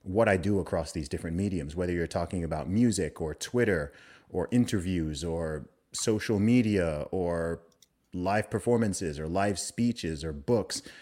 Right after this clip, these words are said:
I think that's really what I do. I think it's, I'm taking things that people maybe deep down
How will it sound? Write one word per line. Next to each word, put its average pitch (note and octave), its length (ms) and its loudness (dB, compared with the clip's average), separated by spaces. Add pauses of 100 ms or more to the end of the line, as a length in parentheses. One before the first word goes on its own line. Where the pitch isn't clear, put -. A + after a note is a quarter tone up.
(180)
I A2 80 -2
think F3+ 160 0
that's F#3 180 2
really D3+ 220 4
what C3 140 4
I G#2 80 6
do. C3 300 2
I C#2 80 -2
think G#2 220 0
it's, - 140 0
I'm G2 220 0
taking A2+ 600 2
things G#2+ 460 2
that G2 320 2 (600)
people A2 540 4
maybe G2+ 440 2
deep G2+ 380 -2
down F#2 560 2